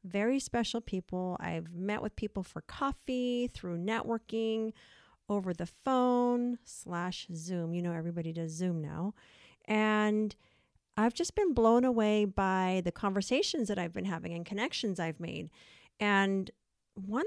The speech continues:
of 'em actually said something to me that I've heard a hundred times before,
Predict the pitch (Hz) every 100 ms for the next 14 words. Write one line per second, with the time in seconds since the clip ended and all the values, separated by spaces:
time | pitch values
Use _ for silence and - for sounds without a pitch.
0 | 453 220 175 175 175 - - 175 - 196
1 | 180 170 165 - 233 233 - 220 208 202
2 | 196 196 190 180 170 170 - 285 247 185
3 | 180 - - 170 220 233 208 196 175 175
4 | 175 - 165 165 160 185